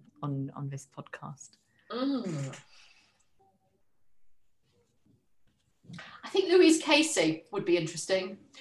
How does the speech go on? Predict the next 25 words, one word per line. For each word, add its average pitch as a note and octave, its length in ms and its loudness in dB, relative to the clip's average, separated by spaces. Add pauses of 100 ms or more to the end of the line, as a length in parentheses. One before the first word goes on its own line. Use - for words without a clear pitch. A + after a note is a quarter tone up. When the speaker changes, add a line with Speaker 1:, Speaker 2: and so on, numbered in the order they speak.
(100)
Speaker 1:
Mm. A#3+ 160 -4
Speaker 2:
because G#3+ 240 0
she D4 300 4
has B3 320 4
worked E3 460 6
for G3 260 4
all, G3+ 520 4
you A#3+ 100 0
know, G3+ 120 8
she's B3+ 240 0
worked A3+ 220 6
for G3 140 0
co-, - 280 -4 (180)
for F#3+ 380 2 (500)
governments G#3 440 2
of F#3+ 60 -8
all G3 120 2
different F3+ 280 -6
colours F3+ 320 2 (100)
and F#3+ 100 4
indeed F3+ 380 0
in E3 100 2
the D#3+ 80 -2
voluntary D#3+ 340 0
sector - 520 -2